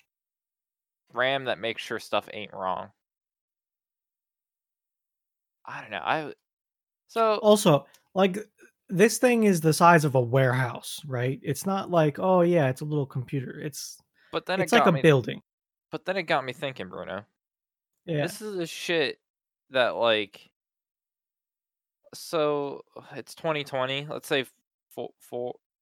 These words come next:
Speaker 1: forty, when did we go? Yeah, like, like, let's say, like, forty-ish.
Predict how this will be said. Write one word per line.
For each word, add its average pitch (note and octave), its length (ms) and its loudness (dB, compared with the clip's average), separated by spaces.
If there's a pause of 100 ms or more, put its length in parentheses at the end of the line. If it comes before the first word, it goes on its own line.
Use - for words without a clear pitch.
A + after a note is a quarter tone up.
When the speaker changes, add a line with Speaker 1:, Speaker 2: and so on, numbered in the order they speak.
(360)
Speaker 1:
forty, C3 600 -10 (600)
when B2 140 -20
did C3 80 -12
we B2+ 60 -20
go? B2 200 -8 (120)
Yeah, A#2 180 -10
like, A#2 160 -14
like, B2 140 -14 (160)
let's - 160 -20
say, A#2 140 -8
like, G2 180 -8
forty-ish. - 600 -14